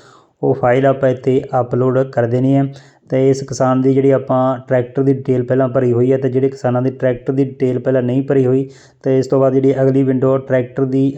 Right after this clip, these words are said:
ਅ, ਡਿਟੇਲ ਭਰਨ ਦੇ ਲਈ ਵੀ ਖੁੱਲ੍ਹ ਸਕਦੀ ਹੈ। ਤਾਂ ਤੁਸੀਂ ਆਪਣੀ ਟਰੈਕਟਰ ਦੀ ਆਰ ਸੀ ਦਾ ਨੰਬਰ ਭਰ ਦੇਣਾ, ਕਿੰਨੇ ਐਚ ਪੀ ਟਰੈਕਟਰ ਹੈ ਉਹ ਸਾਰੀ ਡਿਟੇਲ ਭਰ ਦੇਣੀ ਹੈ, ਤੇ ਆਪਣੇ ਟਰੈਕਟਰ ਦੀ ਜਿਹੜੀ ਆਰ ਸੀ ਦੀ ਪੀ ਡੀ ਐਫ ਫਾਈਲ ਬਣਾਈ ਹੋਈ ਹੈ ਉਹ ਫਾਈਲ ਇੱਥੇ ਭਰ ਦੇਣੀ ਹੈ। ਤੇ ਉਸ ਤੋਂ ਬਾਅਦ ਆਪਣੇ ਸਾਹਮਣੇ ਜਿਹੜੀ ਇੱਥੇ,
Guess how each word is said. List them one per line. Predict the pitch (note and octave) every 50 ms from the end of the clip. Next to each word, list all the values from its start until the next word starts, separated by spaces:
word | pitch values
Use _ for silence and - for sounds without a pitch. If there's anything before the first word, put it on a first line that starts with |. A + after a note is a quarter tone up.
| C#3+ C3+ B2+
ਅ, |
ਡਿਟੇਲ | A#2+ A#2 A#2 C3 B2+ B2+ C3
ਭਰਨ | B2+ C#3 C3+ B2+ B2
ਦੇ | B2+ B2
ਲਈ | B2+ C3
ਵੀ | B2+ C3+
ਖੁੱਲ੍ਹ | C3+ - C3 C3
ਸਕਦੀ | - C3+ B2+ B2+ B2 B2+
ਹੈ। | C3
ਤਾਂ | B2 C#3 B2+
ਤੁਸੀਂ | C3 A#2 - C3+ C3
ਆਪਣੀ | B2 B2+ - C3 C3 C3
ਟਰੈਕਟਰ | B2+ B2+ - B2+ B2 A#2+ A#2+ - C3+
ਦੀ | C3 C3
ਆਰ | B2+ B2 B2+ A#2+
ਸੀ | A#2+ - C3
ਦਾ | B2+ C3
ਨੰਬਰ | B2 B2 B2 A#2+ A#2 B2 B2+
ਭਰ | B2 C#3+ C#3 C3+
ਦੇਣਾ, | A#2+ B2+ B2+ C3 C3
ਕਿੰਨੇ | B2 - B2 B2 B2 B2+ B2+
ਐਚ | B2 B2+ - B2
ਪੀ | A#2+ C3
ਟਰੈਕਟਰ | B2+ B2+ B2+ B2 B2 A#2+ - - B2+
ਹੈ | C3 C3 B2+ - - - - - _ _ -
ਉਹ | C#3
ਸਾਰੀ | B2 - C3 B2+ C3+ C#3
ਡਿਟੇਲ | C3+ B2 A#2+ B2+ B2+ B2+
ਭਰ | B2+ C3 C#3 C3+ B2
ਦੇਣੀ | B2 C3 C3+ C3 C3+
ਹੈ, | C3
ਤੇ | B2 C3+ C3
ਆਪਣੇ | B2 - B2 B2+ B2+ B2+
ਟਰੈਕਟਰ | B2 B2+ B2+ A#2+ A#2+ B2 - B2+
ਦੀ | B2 B2+
ਜਿਹੜੀ | B2+ C3 C3 C3 C3+ C3+
ਆਰ | C#3 B2+ B2 A#2+
ਸੀ | B2 - C3
ਦੀ | B2 C3 C3
ਪੀ | B2+ - C3 C3+
ਡੀ | B2+ C#3 C#3
ਐਫ | B2+ C3+ -
ਫਾਈਲ | C3 A#2+ A#2+ A#2+
ਬਣਾਈ | A2+ A#2+ A#2+ A#2+ A#2+
ਹੋਈ | A#2 A#2+ B2 B2+
ਹੈ | C3+ C#3 C#3+ - - - _ _ _ _ _ -
ਉਹ | C#3 C#3 C3+
ਫਾਈਲ | C3+ B2 A#2 A#2+ A#2+ B2
ਇੱਥੇ | B2 B2 - C3+ C3+
ਭਰ | C3+ C3+ C3+ C#3 B2+ A#2
ਦੇਣੀ | A2 A#2+ A#2+ B2+ B2+ C3
ਹੈ। | C3
ਤੇ | B2+ C3+ C3
ਉਸ | B2 C3
ਤੋਂ | - C3+
ਬਾਅਦ | B2 C3 C3 B2+
ਆਪਣੇ | C3 B2 B2+ C3 B2+ B2
ਸਾਹਮਣੇ | B2 B2+ B2+ C3 C3 B2+
ਜਿਹੜੀ | B2+ B2+ C3 B2+
ਇੱਥੇ, | B2+ B2+ C3 B2+ B2+ C3 B2+